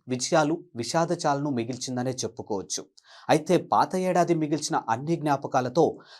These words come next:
కొత్త సంవత్సరంలో నుంచి అంతా మంచి జరగాలని భావిస్తూ కోటి ఆశలతో గ్రాండ్ వెల్కమ్ చెప్పనున్నారు. ఇక సామాన్యుల నుంచి రాజకీయ నేతలు, సినీ ప్రముఖులు ఈ విధంగా ప్రతి ఒక్కరూ తమ తమ విధానాల్లో వేడుకలు నిర్వహించుకునేందుకు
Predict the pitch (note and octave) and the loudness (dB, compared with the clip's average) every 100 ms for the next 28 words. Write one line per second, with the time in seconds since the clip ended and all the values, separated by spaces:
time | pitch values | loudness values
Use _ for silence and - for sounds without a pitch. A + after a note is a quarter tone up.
0 | _ G3+ G#3 C4+ B3 G3+ G3 F3 F3 E3 | _ 6 8 6 6 2 4 4 4 2
1 | D3 F#3 E3 B2 C#3+ D#3+ C3+ A2 B2 C#3+ | 0 0 0 0 0 0 2 0 -2 -2
2 | C#3 C3+ B2+ B2 A#2+ B2 B2 - C#4 - | -2 0 -2 4 4 4 4 2 2 0
3 | A2+ B2 C#3 - A#2+ - B2 B2 G2+ G#2 | -4 -2 -2 0 0 0 -4 -2 -2 -2
4 | G#2 C3+ B2+ A#2 A2 - G2+ A#2 G#2 F2+ | -4 -4 -6 -4 -8 -4 -6 -6 -8 -2
5 | D#2 - _ _ - - C#3 C#3+ - A2 | -4 -4 _ _ -20 -8 2 4 6 6
6 | C#3 A3 G#3+ G#3 G3 E3 G3+ C3 A2 A2 | 6 4 4 4 2 4 4 2 4 6
7 | A#2 - - D3 C#3 C#3+ F3+ - - _ | 6 6 2 2 2 2 -2 -2 -18 _
8 | - D3 F#3+ G3+ D#3+ D3 F3 D#3+ - A#2+ | -2 2 2 4 2 4 2 2 0 -2
9 | C3+ B2+ A#2+ B2 - F#2+ - D#3+ D#3 D3+ | 0 0 2 0 0 -6 -4 -4 -2 2
10 | D3 - - _ - D#3 E3+ E3 C3+ G#2+ | 2 0 -10 _ 2 4 4 2 2 0
11 | C#3 E3 E3 D#3 C#3 - G#2+ B2 - C#3+ | 0 2 2 2 2 0 0 0 0 -2
12 | A#2+ B2 B2 - C3 C3+ C#3+ A3 | -2 -2 -4 -6 -4 -4 -6 -8